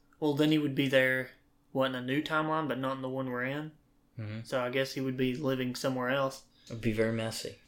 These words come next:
Speaker 1: It really would. I think that'd be a lot to kinda work through to, to get back. I mean, I know Marvel could do it if they wanted to, but I think it was a very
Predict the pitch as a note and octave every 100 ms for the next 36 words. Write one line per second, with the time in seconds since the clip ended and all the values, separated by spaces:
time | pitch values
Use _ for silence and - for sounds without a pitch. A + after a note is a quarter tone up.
0 | - _ - C3+ C3 B2+ C3 C#3 B2 B2+
1 | B2 B2+ D#3 E3 C#3+ C#3 C3+ A#2+ B2 B2+
2 | - B2 B2+ A#2 A#2 B2+ B2 A#2+ - A#2+
3 | A#2+ A#2 A#2 - - - - B2+ B2 B2
4 | B2+ A#2+ C3 D3 C#3+ B2 - - C3 C3+
5 | B2+ C3 B2 A#2+ A#2+ A#2 C3+ B2 A#2 A#2+
6 | A#2 C3 B2 - B2 A#2+ B2 - - -
7 | - - - D3+ D#3+ C#3 B2 A#2+ A#2+ A#2
8 | A#2 A#2